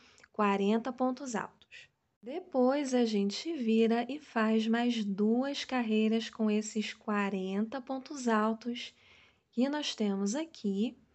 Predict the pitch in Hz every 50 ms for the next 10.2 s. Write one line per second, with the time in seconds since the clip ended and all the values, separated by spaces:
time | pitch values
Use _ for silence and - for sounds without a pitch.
0 | _ _ _ - _ _ _ _ _ - 226 214 220 226 226 220 220 226 220 226
1 | 254 277 302 302 320 330 320 320 - 277 269 269 - 247 254 247 - - - -
2 | 233 233 247 269 285 - - - - 269 277 262 240 220 214 208 196 202 202 208
3 | - - 240 254 285 269 254 240 233 226 226 226 226 226 226 226 - - - 247
4 | 254 254 233 214 220 220 220 220 220 202 185 202 208 208 220 226 247 277 285 -
5 | - 302 294 277 254 214 202 202 208 220 247 247 - _ _ - - - - -
6 | - - - _ _ _ - 320 359 359 - - - 233 226 226 226 220 233 233
7 | 220 208 220 220 214 220 254 254 - - 202 196 190 190 190 - - - 190 202
8 | 214 247 285 311 349 339 - - 277 262 262 254 247 - - - 202 196 202 214
9 | 220 - 226 220 208 196 196 196 190 190 233 285 311 - - - - 190 185 196
10 | 240 247 -